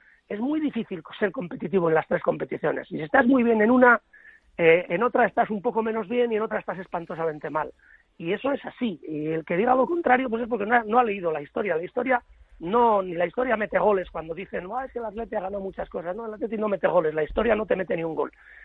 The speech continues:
Pero sí te marca un poco la trayectoria. Eh, el Atleti es un equipo copero, eh, mucho más copero que otra cosa.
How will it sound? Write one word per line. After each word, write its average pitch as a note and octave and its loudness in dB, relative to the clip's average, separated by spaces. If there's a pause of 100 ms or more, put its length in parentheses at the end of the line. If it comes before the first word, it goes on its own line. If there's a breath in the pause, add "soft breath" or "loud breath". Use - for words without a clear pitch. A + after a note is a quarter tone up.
(140)
Pero F3+ 2
sí B3+ -2
te A#3 4
marca G3+ 6
un E3+ -2
poco E3 -2
la D3+ -2
trayectoria. D3 -4 (160)
Eh, C#3+ -6
el C#3+ -6
Atleti F3+ -4
es G3+ -4
un F#3 -6
equipo F3+ -8
copero, B3 6 (420 loud breath)
eh, D#3+ -2
mucho F#3+ 0
más F3+ -2
copero F#3+ 0
que G3+ -2
otra G3 0
cosa. B3 2